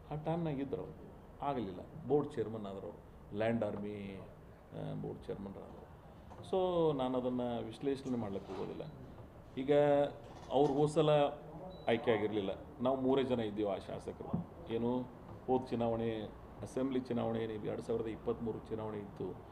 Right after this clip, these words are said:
ಆ ಸಂದರ್ಭದಲ್ಲಿ ನಮ್ಮ ಮೂರು ಮಂದಿ ಕರೆದಿದ್ರು. ಮೂರು ಮಂದಿ ಕರೆದು ಮಾ-, ಇಂಡಿವಿಜುವಲ್ ಆಗಿ ಮಾತಾಡಿದ್ದಾರೆ.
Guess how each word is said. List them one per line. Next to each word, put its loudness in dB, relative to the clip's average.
ಆ 4
ಸಂದರ್ಭದಲ್ಲಿ 2
ನಮ್ಮ 2
ಮೂರು 2
ಮಂದಿ 0
ಕರೆದಿದ್ರು. -4
ಮೂರು 6
ಮಂದಿ 2
ಕರೆದು 0
ಮಾ-, -2
ಇಂಡಿವಿಜುವಲ್ 6
ಆಗಿ 4
ಮಾತಾಡಿದ್ದಾರೆ. -2